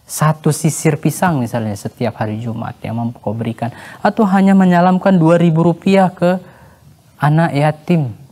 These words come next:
yang kau dapatkan yang ada di sekitarmu, maka lakukan, wahai saudaraku. Toh makna sedekah itu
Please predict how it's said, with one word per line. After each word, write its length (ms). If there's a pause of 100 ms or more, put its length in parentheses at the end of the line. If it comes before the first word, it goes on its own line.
(240)
yang 320
kau 160
dapatkan 560
yang 160
ada 160
di 160
sekitarmu, 800
maka 80
lakukan, 560
wahai 160
saudaraku. 520 (2250)
Toh 160
makna 560
sedekah 640
itu 480